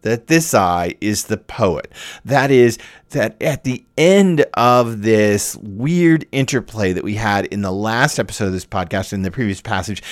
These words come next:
in which we had the pilgrim and the poet and Virgil in some kind of triangulation, now we've landed on the poet. And the poet is standing back there, or sitting at his desk with his quill, writing this and saying,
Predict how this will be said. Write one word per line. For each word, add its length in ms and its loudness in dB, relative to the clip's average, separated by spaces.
in 120 -2
which 120 -4
we 100 -4
had 120 -2
the 100 -8
pilgrim 380 -2
and 120 -4
the 60 -8
poet 360 -2
and 160 -6
Virgil 340 -4
in 140 -10
some 120 -8
kind 200 -4
of 40 -10
triangulation, 1160 -4
now 300 0
we've 200 -2
landed 880 0
on 360 0
the 80 -2
poet. 680 0
And 160 -4
the 80 -6
poet 760 2
is 160 -4
standing 680 -2
back 380 0
there, 380 -2
or 460 -2
sitting 500 0
at 120 -6
his 140 -6
desk 360 -4
with 120 -6
his 160 -8
quill, 480 -2
writing 480 0
this 220 -4
and 200 -8
saying, 440 -4